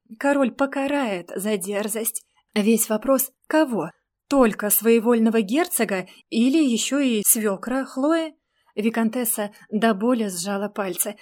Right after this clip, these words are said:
повторяя словно молитву: "Пожалуйста, пожалуйста".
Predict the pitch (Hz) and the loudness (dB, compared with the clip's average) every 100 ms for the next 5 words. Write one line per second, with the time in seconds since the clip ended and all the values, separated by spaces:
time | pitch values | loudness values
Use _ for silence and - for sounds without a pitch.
0 | - 220 - 214 226 196 - 226 220 220 | -12 -10 -6 -4 -4 -4 -4 -4 -2 -2
1 | 233 202 - 202 _ _ 214 175 180 - | -2 -4 -8 -16 _ _ -14 -12 -14 -14
2 | 220 - _ 240 214 214 208 202 - 214 | -18 -20 _ -4 -2 -2 -2 -4 -4 -6